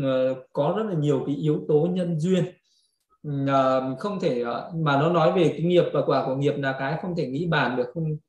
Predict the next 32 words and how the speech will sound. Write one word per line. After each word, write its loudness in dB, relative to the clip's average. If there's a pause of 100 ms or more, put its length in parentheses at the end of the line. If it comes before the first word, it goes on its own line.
(300)
không, 0
không, 0
không 0
thể 0
biết 0
là -2
nó -2
sẽ -4
cho 0
quả -4
ngay -2
hay -2
không 0
được. -2 (800)
Chỉ -2
trừ, 6
ờ, 4
một 2 (100)
số 4
trường 0
hợp 2 (120)
cái -4
quả, -4 (240)
cái -4
phước 2
đó 0
còn -4
là -4
nó -4 (220)
là 0
một 2
cái 2